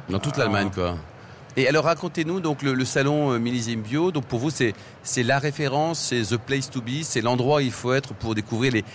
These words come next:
Speaker 1: les pépites d'aujourd'hui, les pépites de, de gamin, de bas également. Pour vous, vous avez tout sur place, quoi.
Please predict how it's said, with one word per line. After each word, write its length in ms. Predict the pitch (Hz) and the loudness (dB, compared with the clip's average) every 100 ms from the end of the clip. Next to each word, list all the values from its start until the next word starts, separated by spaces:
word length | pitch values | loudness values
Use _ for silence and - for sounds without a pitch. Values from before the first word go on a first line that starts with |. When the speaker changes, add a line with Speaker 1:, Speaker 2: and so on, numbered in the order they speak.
| - | -6
Speaker 1:
les 120 | 110 117 | -2 2
pépites 360 | 139 - 139 | 2 2 -4
d'aujourd'hui, 460 | 123 110 113 120 147 | -2 0 0 2 2
les 80 | 120 | 0
pépites 240 | 107 117 | -2 0
de, 80 | 117 | 2
de 100 | 113 | 2
gamin, 260 | 123 135 131 | 2 0 0
de 120 | 113 | 2
bas 140 | 123 | 2
également. 280 | 120 120 147 | 2 2 0
Pour 120 | 123 | -2
vous, 60 | 123 | 0
vous 40 | |
avez 80 | 110 | 0
tout 160 | 113 180 | 0 -2
sur 140 | 139 | 0
place, 220 | 170 131 | 0 0
quoi. 100 | - | -2